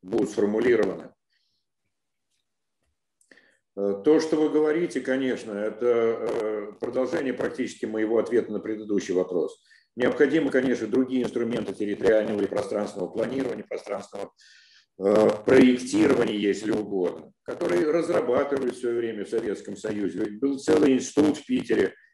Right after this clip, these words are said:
который занимался вопросами пространственной организации деятельности в, на севере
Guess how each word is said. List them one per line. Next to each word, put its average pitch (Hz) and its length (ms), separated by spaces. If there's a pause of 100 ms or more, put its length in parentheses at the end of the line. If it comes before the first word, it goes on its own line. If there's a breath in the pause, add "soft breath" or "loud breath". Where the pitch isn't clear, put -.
который 110 320
занимался 117 560
вопросами 104 720 (260)
пространственной 104 580
организации 98 600
деятельности 95 840
в, 87 560 (300 soft breath)
на 101 140
севере 90 600